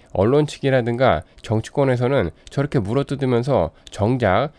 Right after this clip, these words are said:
야권 진영의 정치인들이 술 퍼먹고 다니는 것에 대해서는, 뭐, 아무도 뭐라고 하지 않습니다.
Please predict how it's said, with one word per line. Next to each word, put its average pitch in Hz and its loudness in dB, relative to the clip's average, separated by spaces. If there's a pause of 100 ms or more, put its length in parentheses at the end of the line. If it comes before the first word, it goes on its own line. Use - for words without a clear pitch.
(140)
야권 143 0
진영의 143 0
정치인들이 113 -2 (180)
술 - -10
퍼먹고 175 -2
다니는 123 -2
것에 120 -2
대해서는, 113 -2 (180)
뭐, - -6
아무도 120 0
뭐라고 123 0
하지 143 -4
않습니다. 98 -4